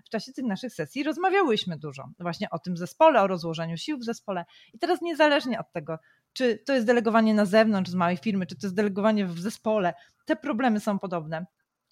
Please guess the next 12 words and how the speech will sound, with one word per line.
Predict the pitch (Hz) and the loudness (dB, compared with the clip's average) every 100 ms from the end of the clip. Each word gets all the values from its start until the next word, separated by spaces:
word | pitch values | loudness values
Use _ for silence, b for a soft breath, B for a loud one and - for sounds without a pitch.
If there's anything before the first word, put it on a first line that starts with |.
| _ - | _ -6
Czyli | 294 254 | -4 2
tak, | 185 165 | 2 2
po | - | -4
pierwsze, | 190 233 196 - 165 | -2 0 0 -6 -6
uwalniamy | 170 185 220 233 240 | 0 2 4 4 2
siebie | - 208 196 | 0 -2 0
od | 190 | -4
wyrzutów | 180 208 208 202 | -4 -8 -8 -10
sumienia, | 202 190 196 226 B B B 175 151 151 - | -4 -2 0 -2 B B B -14 -12 -10 -4
e, | 190 | 0
po | 247 | 0
drugie, | 214 208 170 | 0 -2 -4